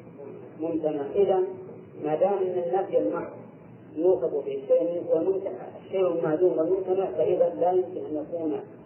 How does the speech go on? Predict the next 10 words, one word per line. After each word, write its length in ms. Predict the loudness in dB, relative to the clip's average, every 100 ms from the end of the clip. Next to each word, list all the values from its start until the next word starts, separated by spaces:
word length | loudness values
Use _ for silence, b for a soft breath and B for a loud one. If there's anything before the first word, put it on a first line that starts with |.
| -10 -2
ما 120 | 0
نفى 200 | 0 0
الله 300 | 2 0 -2
عن 160 | -2
نفسه 380 | -4 -4 -8 -4
من 120 | -2
الصفات 420 | -2 -2 0 0 0 -10 -20 -20 -20 -18 -8
مجرد 640 | -2 2 2 2 -2 -2
نفي 560 | -2 -4 -8 -4 -2 0
فقط، 320 | -2 -4 -8